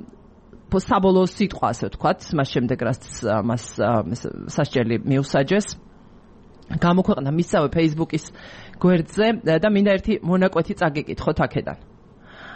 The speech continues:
ათასცხრასოთხმოცდათერთმეტი წლის აგვისტოს პუჩის დღეებშიც დეპუტატი ვიყავი. სხვებთან ერთად მეც რესპუბლიკის უმაღლესი საბჭოს შენობასთან, თეთრ სახლთან ვიყავი. ჩვენ ჩვენს მომავალს ვიცავდით, ვიცავდით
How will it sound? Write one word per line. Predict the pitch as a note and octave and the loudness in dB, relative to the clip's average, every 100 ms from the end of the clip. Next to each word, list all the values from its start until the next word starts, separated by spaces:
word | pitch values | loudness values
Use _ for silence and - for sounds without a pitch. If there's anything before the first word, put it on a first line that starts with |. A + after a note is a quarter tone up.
| - - - - | -20 -20 -20 -6
ათასცხრასოთხმოცდათერთმეტი | G3 A#3+ - G3+ F#3 F#3 G#3+ F#3 F3+ F3+ G3+ F3+ | 0 0 2 0 0 2 2 2 0 2 2 2
წლის | D#3+ D#3 | 4 4
აგვისტოს | D3+ D3+ F#3+ - | 2 0 -2 0
პუჩის | F#3 - G3+ - | -2 2 0 4
დღეებშიც | E3 D#3 G#3+ - | 2 4 -2 0
დეპუტატი | E3+ - C3 - D3 | 0 2 0 0 0
ვიყავი. | C#3+ F#2 F#2 B2 - | 0 0 -2 -6 -12
სხვებთან | - E3+ - E3 | -2 0 2 2
ერთად | D#3 G3 F3+ | 2 2 2
მეც | E3+ - | 0 2
რესპუბლიკის | D#3 - D#3 - F3+ | -2 0 -4 0 2
უმაღლესი | F3 D3+ C#3+ C#3 | 2 2 2 0
საბჭოს | - C3+ D#3+ - | 0 0 -2 0
შენობასთან, | E3+ D#3+ D#3+ - G#3+ - - - | 2 2 2 2 -2 -2 -20 -6
თეთრ | - G#3+ - | 0 0 0
სახლთან | - D#3+ - E3+ | -2 -2 0 0
ვიყავი. | D#3+ - F2 - - - - | 0 -2 -6 -6 -14 -20 -14
ჩვენ | - A#3 | 0 2
ჩვენს | A#3+ F#3+ | 2 2
მომავალს | F3+ F3+ E3 D#3+ | 4 4 4 2
ვიცავდით, | D3+ - G2+ A2 A2+ | 0 0 -2 -4 -4
ვიცავდით | C#3+ E3+ F3+ | 0 2 2